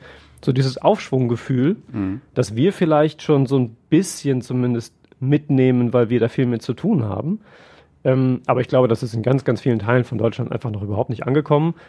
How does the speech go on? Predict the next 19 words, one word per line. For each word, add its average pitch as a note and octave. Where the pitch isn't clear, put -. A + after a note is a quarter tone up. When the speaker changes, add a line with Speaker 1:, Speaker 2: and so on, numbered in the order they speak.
Speaker 1:
Und C#3+
dadurch, C#3+
dass C3+
man D3
das C#3+
immer E3+
wieder D3+
auch C3
gespiegelt F#3
kriegt, -
Speaker 2:
Mhm. G2
Speaker 1:
wenn C3+
man C3
darüber B2+
spricht, -
wo C3
kommt -
man C3
her, D3+